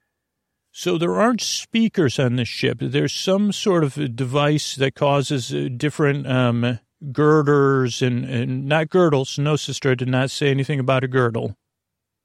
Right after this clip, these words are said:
It causes vibration. It uses the ship itself as a speaker. So that's why the siren, but I tried to, like, muffle the vibrate, the thing that's vibrating. There's three of 'em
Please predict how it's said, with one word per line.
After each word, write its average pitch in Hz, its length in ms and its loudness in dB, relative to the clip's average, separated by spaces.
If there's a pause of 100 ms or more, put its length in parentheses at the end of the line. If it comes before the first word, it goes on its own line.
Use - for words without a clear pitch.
(1000)
It 135 160 -2
causes 165 480 0
vibration. 139 760 0
It 147 120 0
uses 175 480 0
the 147 100 -2
ship 165 320 -2
itself 156 640 0
as 131 180 0
a 120 60 -2
speaker. 156 580 -2
So - 160 -2
that's 156 260 0
why 160 220 4
the 135 100 0
siren, 139 840 0 (420)
but - 80 -4
I 147 100 0
tried 208 320 0
to, 226 100 4
like, 165 260 2
muffle 151 960 0
the 131 320 -6
vibrate, 139 720 0
the 127 120 2
thing 151 220 -2
that's 131 200 -2
vibrating. 127 920 0
There's 117 240 -6
three 175 260 4
of 127 120 2
'em 120 440 -2